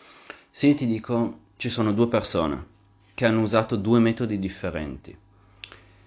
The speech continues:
e tutte e due adesso possono parlare inglese veramente bene,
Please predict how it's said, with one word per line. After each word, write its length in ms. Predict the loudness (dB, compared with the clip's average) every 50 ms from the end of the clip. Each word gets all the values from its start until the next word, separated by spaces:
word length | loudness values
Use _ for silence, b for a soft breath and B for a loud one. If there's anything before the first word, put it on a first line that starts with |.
| B B B B B B B _ _ _ _ _ _ _ _ -2
e 140 | 0 0 0
tutte 240 | -2 -2 2 2 4
e 40 | 4
due 180 | 4 4 4
adesso 340 | 4 4 2 0 -2 -4 -4 -6
possono 360 | -6 -8 -6 -6 -6 -4 -2
parlare 400 | 0 0 2 2 2 2 0 0
inglese 500 | -2 -2 -2 -2 -2 -2 -2 -2 -2 -2
veramente 720 | -2 -2 -2 -2 -2 -2 -2 -2 -4 -4 -4 -4 -4 -4
bene, 500 | -6 -4 -4 -4 -4 -4 -6 -10 -14 -18